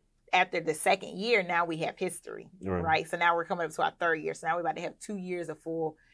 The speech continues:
Speaker 1: history of what, okay, you know what? The summer months are great.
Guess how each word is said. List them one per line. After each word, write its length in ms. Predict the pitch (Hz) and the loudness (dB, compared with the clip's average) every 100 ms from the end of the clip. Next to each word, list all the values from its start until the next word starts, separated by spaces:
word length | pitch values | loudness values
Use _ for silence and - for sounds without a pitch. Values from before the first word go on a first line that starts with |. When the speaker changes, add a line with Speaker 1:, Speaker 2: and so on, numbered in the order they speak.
| _ - | _ 4
Speaker 1:
history 460 | 226 233 190 170 | 6 6 2 -2
of 200 | - 165 | 0 -2
what, 300 | 160 165 - 180 | -2 -2 0 0
okay, 180 | 170 | 0
you 100 | 156 | -2
know 160 | 160 170 | 0 0
what? 240 | 165 165 - _ _ _ _ _ 185 | 2 0 -4 _ _ _ _ _ -6
The 100 | 175 | 6
summer 320 | 247 247 220 | 10 12 10
months 300 | 196 185 156 | 6 2 0
are 40 | |
great. 380 | - 160 143 | -2 -2 -2